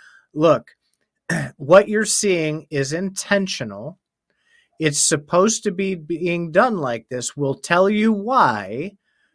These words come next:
very shortly. <clears throat> But everything that's happening, we are in a war room right now with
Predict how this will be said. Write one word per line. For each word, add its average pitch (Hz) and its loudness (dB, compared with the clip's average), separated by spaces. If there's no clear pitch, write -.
very 160 2
shortly. 185 -4
<clears throat> 220 6
But 151 6
everything 208 0
that's 202 -4
happening, 156 -4
we 147 2
are 139 2
in 160 -2
a 208 2
war 214 -2
room 120 -10
right 156 4
now 160 -2
with 156 2